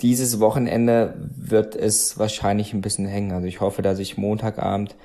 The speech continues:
dann wieder zurück bin in Berlin und mich dann gleich ans Ranking setze. Aber vor Montagabend wird es dann leider definitiv kein Ranking-Update geben. Aber ich hab's jetzt grad noch mal geupdatet. Also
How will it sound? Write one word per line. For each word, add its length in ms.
dann 160
wieder 200
zurück 320
bin 140
in 140
Berlin 340
und 80
mich 140
dann 120
gleich 220
ans 200
Ranking 360
setze. 420
Aber 200
vor 280
Montagabend 640
wird 180
es 80
dann 380
leider 280
definitiv 540
kein 220
Ranking-Update 640
geben. 260
Aber 160
ich 140
hab's 160
jetzt 180
grad 260
noch 120
mal 260
geupdatet. 640
Also 320